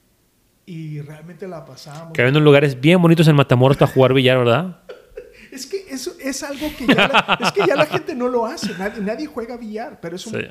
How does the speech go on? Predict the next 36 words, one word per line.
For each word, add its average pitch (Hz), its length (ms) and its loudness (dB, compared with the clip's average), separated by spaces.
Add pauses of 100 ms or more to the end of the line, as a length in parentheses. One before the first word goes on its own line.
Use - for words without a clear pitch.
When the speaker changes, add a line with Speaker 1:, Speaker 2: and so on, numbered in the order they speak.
(200)
Speaker 1:
era 185 160 -12
muy 208 140 -12
padre 202 340 -12
porque 175 240 -20
es, - 340 -20
pues, - 360 -20 (520)
es 147 200 -20
un 175 360 -14
juego 175 380 -10
de 147 320 -10
estrategia, 175 960 -12
de 117 80 -8
Speaker 2:
Ujú. 98 160 -16
Speaker 1:
técnica, 185 580 -10
Speaker 2:
De 110 80 -4
habilidad. 104 400 -4
Speaker 1:
de, 165 100 -10
de, 147 520 -14
de 147 180 -10 (420)
como 156 160 -12
hasta 147 180 -12
Speaker 2:
Cálculo. 135 440 -2
Speaker 1:
de, 85 80 -12
de 156 180 -14
matemáticas, 165 1000 -14
o, 160 180 -16
no 208 120 -10
de 349 80 -12
matemáticas, 165 640 -14
pero 143 220 -16
de, 131 80 -16
Speaker 2:
Sí, 254 80 -10
de 202 100 -4
cálculo. 143 440 -6
Speaker 1:
de 147 160 -18
cálculo. 165 480 -14